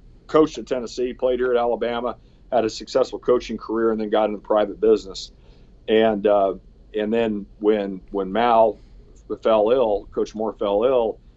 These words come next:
he stepped in and, and served the university once again. But he has been so generous. He and Mary both have. And so we were, we were talking. You know, he, he had a, he had a heck of a battle with covid.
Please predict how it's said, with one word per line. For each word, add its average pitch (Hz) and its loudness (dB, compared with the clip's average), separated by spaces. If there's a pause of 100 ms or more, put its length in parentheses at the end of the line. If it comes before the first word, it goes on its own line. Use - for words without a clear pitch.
(180)
he 110 -6
stepped 107 0
in 110 0
and, 104 -10
and 101 -6
served 107 0
the 101 -4
university 101 -2
once 95 -6
again. 101 0 (460)
But 131 4
he 131 -4
has 120 0
been 104 -2
so 131 0
generous. 101 -4
He 113 -4
and 104 -4
Mary 104 0
both 107 2
have. 92 -2 (180)
And 98 -10
so 113 0
we 120 0
were, 107 0 (160)
we 113 -2
were 98 -2
talking. 117 0
You 101 -10
know, 101 -6
he, 113 -6 (100)
he 117 -6
had 123 4
a, 104 0 (420)
he 117 0
had 117 6
a 107 -4
heck 110 -6
of 104 -6
a - -14
battle 104 -2
with 98 -16
covid. 131 0